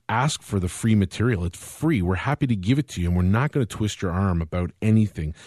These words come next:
that you wanna ask questions about. We're happy to facilitate that meeting, get you familiarized with colored diamonds, and of course, gold and silver.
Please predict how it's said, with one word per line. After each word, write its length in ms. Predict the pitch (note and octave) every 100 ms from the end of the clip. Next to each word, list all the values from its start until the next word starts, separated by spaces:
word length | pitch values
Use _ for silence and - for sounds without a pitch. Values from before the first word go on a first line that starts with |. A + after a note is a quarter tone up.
| -
that 180 | - E2+
you 60 | G2
wanna 180 | F#2+ F#2
ask 300 | F2 F2+ -
questions 420 | F2+ F2 F2 E2
about. 240 | D#2 D2
We're 120 | D2
happy 460 | D#2+ - G2+ G2+ G2+
to 80 | F2+
facilitate 680 | - - F#2+ F#2 - F#2 - - - _
that 200 | F#2 E2+
meeting, 600 | F#2 G2 G#2+ G#2+ G#2+ - _
get 320 | _ G#2+ G#2 A2
you 220 | G2+ G2 -
familiarized 1040 | - - F2+ F#2 G#2+ A#2+ A2+ A2 A2+ G#2+
with 220 | F2 E2+ -
colored 360 | - G2 F#2+
diamonds, 500 | F2+ F#2 F#2+ F#2+ F#2+ - - _
and 100 | F2+
of 100 | F2+
course, 260 | - F2 E2
gold 260 | E2+ E2
and 120 | D#2+ D#2+
silver. 340 | D2 D2 D#2+